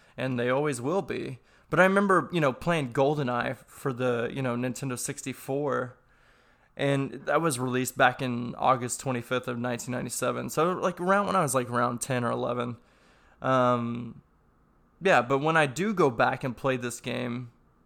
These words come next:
from time to time, it does bring me back to a better time in my life. You know, I didn't have a whole lot of worries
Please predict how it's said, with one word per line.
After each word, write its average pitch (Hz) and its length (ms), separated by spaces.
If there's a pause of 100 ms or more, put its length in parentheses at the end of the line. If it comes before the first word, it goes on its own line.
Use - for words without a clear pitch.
from 131 180
time 127 240
to 123 80
time, 127 400
it 120 200
does 147 300
bring 127 260
me 131 300 (460)
back 135 260
to 143 100
a 131 40
better 123 220
time 147 280
in 156 60
my 123 120
life. - 600 (560)
You 131 60
know, 131 340
I 143 120
didn't 147 240
have 185 140
a 170 60
whole 127 300
lot 123 160
of 120 80
worries 123 720